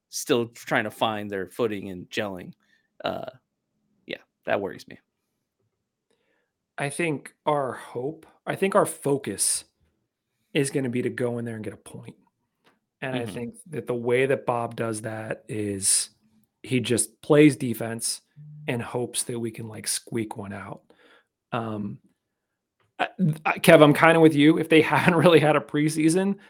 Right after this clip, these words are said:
Speaker 2: Pasher and Brett are both new to the team. Now, Brett was with them for a while, and then he left, and now he's back. Um, so I can't remember if Brett and Martinez have played together before.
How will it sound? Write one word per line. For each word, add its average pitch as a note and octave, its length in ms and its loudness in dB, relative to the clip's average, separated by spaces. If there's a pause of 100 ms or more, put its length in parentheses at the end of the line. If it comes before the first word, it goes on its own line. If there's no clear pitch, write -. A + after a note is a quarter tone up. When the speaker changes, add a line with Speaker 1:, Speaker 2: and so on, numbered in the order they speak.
(120)
Speaker 2:
Pasher D#3+ 400 2
and D3+ 180 -2
Brett C3+ 240 0
are C3+ 80 -4
both C3+ 400 -2
new C3 300 -4
to D#3+ 60 -6
the F3+ 80 -6
team. G#3+ 340 -2
Now, D#3+ 100 0
Brett F#3+ 240 4
was E3 160 2
with D#3+ 220 -2
them F#3+ 120 -2
for F3+ 120 -2
a E3 60 4
while, D#3+ 280 4
and C#3 80 -4
then C3+ 80 -4
he B2+ 80 -4
left, C3+ 300 0
and C3 80 -10
now B2+ 100 -10
he's A2 80 -10
back. A2+ 440 -10 (640)
Um, B2 540 -6 (380)
so - 180 -4
I C#3+ 100 2
can't D#3+ 420 -2
remember D3+ 400 2
if C3+ 160 -6
Brett C#3+ 180 2
and C#3 100 -6
Martinez C3+ 520 -6
have B2+ 160 -10
played C#3 340 -4
together F#3 360 -2
before. A3 520 -4